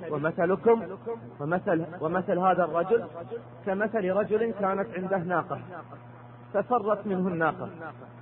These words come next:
فأخذ الناس يطردونها يريدون أن يرجعونها، فخافت الناقة وزادت في خوفها وفرارها، فقال الرجل: 'خلوا بيني وبين ناقتي، خلوا بيني وبين ناقتي.'"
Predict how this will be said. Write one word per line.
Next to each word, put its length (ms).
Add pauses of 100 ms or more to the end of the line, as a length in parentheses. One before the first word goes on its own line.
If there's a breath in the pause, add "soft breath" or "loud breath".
(140)
فأخذ 340
الناس 380
يطردونها 760 (100)
يريدون 480
أن 140
يرجعونها، 720 (560)
فخافت 520
الناقة 500 (460)
وزادت 500
في 300 (400)
خوفها 440
وفرارها، 840 (500)
فقال 340
الرجل: 480 (520)
'خلوا 220
بيني 320
وبين 360
ناقتي، 460 (360)
خلوا 380
بيني 580 (420)
وبين 400
ناقتي.'" 520